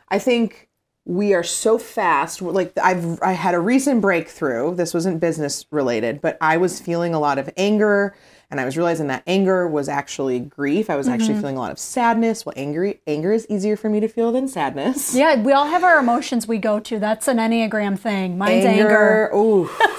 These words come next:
Speaker 2: My,
Speaker 1: Ooh.
Speaker 2: my first emotion is anger.
Speaker 1: My
Speaker 2: It's
Speaker 1: first
Speaker 2: fun.
Speaker 1: emotion is anger.
Speaker 2: <laughs>
Speaker 1: It's, like, the only one I know how to exercise really
Speaker 2: Yep.
Speaker 1: well. But I, I realized I was sad, actually.
Speaker 2: Mm-hmm.
Speaker 1: And I just, like, sat in it.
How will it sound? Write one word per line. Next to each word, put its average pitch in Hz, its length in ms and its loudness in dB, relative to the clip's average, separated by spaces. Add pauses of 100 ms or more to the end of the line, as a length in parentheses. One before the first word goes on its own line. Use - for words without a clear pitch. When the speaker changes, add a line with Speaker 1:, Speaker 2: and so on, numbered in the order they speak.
(600)
Speaker 2:
My, 302 300 8
Speaker 1:
Ooh. 285 40 2
Speaker 2:
my 294 220 6
first 320 380 4
emotion 285 480 4
is 254 120 2
anger. 269 360 2
Speaker 1:
My 175 80 4
Speaker 2:
It's 165 100 -2
Speaker 1:
first 190 180 4
Speaker 2:
fun. 285 220 6
Speaker 1:
emotion 196 460 6
is - 120 4
anger. 320 400 4
Speaker 2:
<laughs> 294 160 4
Speaker 1:
It's, 269 120 2
like, 233 160 2
the 160 100 4
only 190 280 2
one 190 200 4
I 185 120 0
know 180 120 2
how 180 80 0
to 170 80 2
exercise 151 540 -2
really 240 100 4
Speaker 2:
Yep. 277 140 6
Speaker 1:
well. 240 160 0 (420)
But 277 300 2
I, 214 400 0 (100)
I 185 60 0
realized 254 340 2
I 175 80 -2
was 147 120 -6
sad, - 580 -6
actually. 226 420 -2
Speaker 2:
Mm-hmm. 214 260 -2
Speaker 1:
And 175 120 -2
I 170 160 2
just, 240 320 -2
like, 247 180 0
sat - 800 -2
in 175 160 0
it. 220 320 0